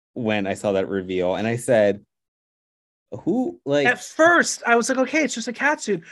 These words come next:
Speaker 2: But then when you get into it and see that it's sequin, I was like, "How the fuck did that happen?"
Speaker 1: Mm-hmm.
Speaker 2: Um, I just wanna know if it was two-way sequin.
Speaker 1: Ooh.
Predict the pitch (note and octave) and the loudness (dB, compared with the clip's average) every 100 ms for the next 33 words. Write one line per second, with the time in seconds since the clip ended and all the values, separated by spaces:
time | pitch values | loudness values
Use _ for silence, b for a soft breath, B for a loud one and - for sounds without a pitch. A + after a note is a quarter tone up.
0 | B B3+ C#4+ D#4+ E4 D4+ C4 C4 C#4+ C4+ | B 0 4 4 4 2 2 4 4 4
1 | D#4+ D4+ C4 A#3 C#4+ D4 B3+ - D#4 D4 | -4 -2 -2 -2 -2 0 -2 -4 -6 -4
2 | C4+ A#3 A3 B B - D#4 D4 - D#4 | -6 -4 -6 B B 2 4 4 4 4
3 | C#4+ - D4 A#3+ C#4 - - C#4 C4 A#3 | 4 0 -6 0 0 0 -4 -6 -4 -4
4 | E3 A2+ A2 _ _ _ - A#2+ G#2+ B2 | -6 -10 _ _ _ _ -4 -2 -2 -4
5 | F3 - _ _ _ _ _ - A3+ A3+ | -6 -10 _ _ _ _ _ -8 -2 0
6 | A#3 A#3 A3+ _ _ _ _ _ _ _ | 0 -2 -10 _ _ _ _ _ _ _
7 | _ _ G#3 B3+ C4 A3+ F#3+ F3 D3+ C#3 | _ _ -6 -6 -4 -2 -2 0 -4 -6
8 | - G3+ D3 B2+ C3 A#2 G#2+ G#2 _ _ | -8 -4 -2 -4 -10 -12 -18 -20 _ _
9 | _ _ _ _ _ _ _ _ G#2+ B2+ | _ _ _ _ _ _ _ _ -8 -4
10 | A2+ F#2+ E2+ E2+ F2+ F#2+ | -2 -2 -4 -8 -10 -10